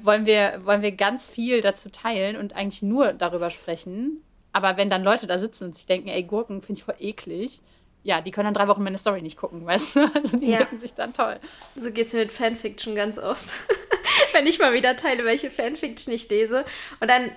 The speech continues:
Speaker 2: keine Ahnung, krieg ich zehn Nachrichten von Leuten, die sagen, „Es ist richtig geil.“ Und dann muss nur einer schreiben, „Ja, ich kann mit Fanfiction jetzt nicht so viel anfangen.“ Und ich denke, „Oh Gott, ich verschrecke
Speaker 1: Ja.
Speaker 2: meine Leute. Es ist richtig <laughs> langweilig.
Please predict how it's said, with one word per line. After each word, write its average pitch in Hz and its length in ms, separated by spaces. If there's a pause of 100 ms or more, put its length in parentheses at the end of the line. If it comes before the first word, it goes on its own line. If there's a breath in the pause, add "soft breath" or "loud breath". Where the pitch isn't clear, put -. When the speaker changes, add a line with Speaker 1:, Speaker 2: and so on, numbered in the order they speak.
Speaker 2:
keine 262 220
Ahnung, 247 180
krieg 247 160
ich - 80
zehn 285 200
Nachrichten 269 380
von 240 160
Leuten, 240 200
die 240 60
sagen, 226 200
„Es 233 80
ist 233 160
richtig 233 300
geil.“ 233 240
Und 226 60
dann 220 200
muss 247 160
nur 240 100
einer 240 240
schreiben, 233 340
„Ja, 196 320 (420 loud breath)
ich - 40
kann 208 160
mit 196 100
Fanfiction 196 460
jetzt 196 80
nicht 185 140
so 208 160
viel - 160
anfangen.“ 196 380
Und 190 80
ich - 60
denke, 196 280 (920 loud breath)
„Oh - 180
Gott, - 600 (100)
ich - 160
verschrecke 285 500
Speaker 1:
Ja. 339 180
Speaker 2:
meine 254 200
Leute. 269 680 (460 loud breath)
Es - 100
ist 285 180
richtig 330 340
<laughs> - 40
langweilig. 320 880